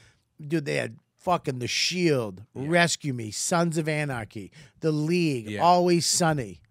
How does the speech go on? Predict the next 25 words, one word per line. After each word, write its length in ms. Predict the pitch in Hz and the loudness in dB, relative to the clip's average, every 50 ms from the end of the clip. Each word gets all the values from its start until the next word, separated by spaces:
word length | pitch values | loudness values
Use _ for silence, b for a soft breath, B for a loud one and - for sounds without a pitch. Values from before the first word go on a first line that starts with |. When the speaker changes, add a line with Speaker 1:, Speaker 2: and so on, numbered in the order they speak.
| _ _ _ _ _ _ _ _ _ _ _ | _ _ _ _ _ _ _ _ _ _ _
Speaker 1:
Um, 600 | - 135 139 139 139 135 135 131 127 123 117 - - _ _ _ _ _ | 0 4 6 8 8 8 6 4 2 -2 -6 -12 -16 _ _ _ _ _
what 140 | - 175 196 | -4 0 0
was, 160 | 190 165 160 | 0 0 2
uh, 160 | 156 156 143 | 2 2 2
Louis? 720 | 135 131 139 156 170 185 196 202 190 175 147 117 104 92 - | 2 2 6 10 12 12 12 12 10 8 6 4 0 -6 -10
Speaker 2:
Yeah, 200 | - 101 113 113 | -10 -8 -8 -8
Louis 260 | 92 90 98 120 123 95 | -6 -6 -6 -6 -6 -8
was 140 | 76 - | -10 -14
great. 360 | - - - 92 98 98 90 - | -20 -20 -18 -16 -14 -14 -8 -4
Speaker 1:
I 100 | - 165 | -2 0
mean, 600 | 170 180 180 175 175 170 170 165 165 165 156 120 - _ - | 2 4 4 4 4 4 4 2 0 -2 -4 -8 -12 _ 4
dude, 400 | 165 185 196 190 180 151 131 127 | 8 10 10 10 10 8 4 2
think 160 | 196 214 233 | 0 0 0
about 280 | 285 311 302 269 240 180 | 2 2 4 4 4 4
that 180 | 220 185 175 170 | 4 2 2 2
network, 480 | 170 170 175 180 185 185 156 139 127 - | 2 4 4 4 4 4 2 2 0 -2
how 380 | - - 156 170 175 180 156 - _ | -4 0 4 4 4 4 2 -2 _
powerful. 500 | - - - 165 175 180 180 175 175 135 | -10 -4 2 4 6 6 6 4 4 2
Speaker 2:
I 60 | 135 | 0
mean, 220 | 143 151 139 139 | 0 0 0 2
yeah, 300 | 135 131 147 196 190 127 104 | 2 2 2 2 2 2 0
it 40 | 139 | 0
was, 140 | 170 170 - - - - | -2 -2 -4 -8 -8 -6
it 140 | 147 143 | -4 -4
wa-, 60 | 151 | -4